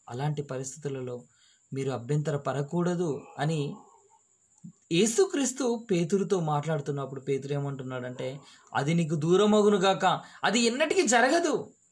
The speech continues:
"ఏంటి ప్రభువా, నువ్వు కష్టాలలోకి వెళ్ళిపోవడం ఏంటి, నిన్ను మేము వదిలేయడమా?" అని చెప్తున్న సందర్భంలో ఆయన ఏమన్నాడంటే, "పేతురు,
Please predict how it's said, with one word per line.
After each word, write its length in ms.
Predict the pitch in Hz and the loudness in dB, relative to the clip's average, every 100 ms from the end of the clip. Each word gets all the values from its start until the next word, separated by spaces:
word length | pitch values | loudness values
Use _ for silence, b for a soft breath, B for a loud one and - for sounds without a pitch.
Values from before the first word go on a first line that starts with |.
| _ _ _ _ _ _ _ _ _ _ _ - | _ _ _ _ _ _ _ _ _ _ _ -2
"ఏంటి 340 | 156 233 302 381 | 2 2 4 2
ప్రభువా, 500 | 339 240 233 240 285 | 4 4 4 4 4
నువ్వు 300 | 240 247 349 | 2 2 2
కష్టాలలోకి 680 | 427 - 359 330 330 320 | 0 4 4 6 4 4
వెళ్ళిపోవడం 460 | 311 285 294 285 285 | 2 2 4 4 4
ఏంటి, 260 | 277 262 247 | 0 0 2
నిన్ను 300 | 208 294 339 | 2 2 2
మేము 320 | 240 302 359 | 4 4 2
వదిలేయడమా?" 720 | 349 311 277 226 170 127 101 - - | 4 4 4 4 2 -2 -4 -12 -8
అని 140 | 156 165 | -6 -4
చెప్తున్న 360 | 175 - 190 | -4 -4 -4
సందర్భంలో 840 | 180 165 147 151 156 151 147 135 - b b - | -4 -4 -2 -2 -2 -2 -4 -4 -10 b b -6
ఆయన 180 | 131 135 | -4 -2
ఏమన్నాడంటే, 800 | 139 151 147 131 127 139 127 131 - | 0 0 0 -2 -4 -6 -6 -10 -8
"పేతురు, 480 | 127 127 117 117 | -6 -6 -8 -10